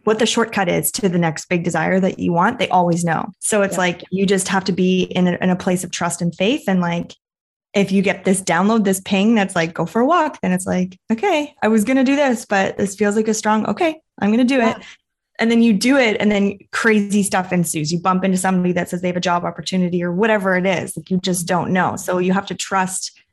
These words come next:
Speaker 1: You start learning to listen and trust. But yeah, don't be,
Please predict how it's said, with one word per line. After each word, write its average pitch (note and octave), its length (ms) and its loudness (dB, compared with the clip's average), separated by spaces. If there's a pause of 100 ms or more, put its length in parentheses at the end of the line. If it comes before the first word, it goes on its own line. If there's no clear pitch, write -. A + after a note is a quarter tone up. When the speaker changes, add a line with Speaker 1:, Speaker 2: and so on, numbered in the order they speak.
(360)
Speaker 1:
You G#3 80 2
start A3+ 260 0
learning A3+ 340 4
to G#3+ 120 2
listen F3+ 720 -2 (120)
and F3 140 0
trust. - 680 -8 (240)
But F#3 120 0
yeah, F3 240 0
don't F#3+ 220 2
be, F#3 460 2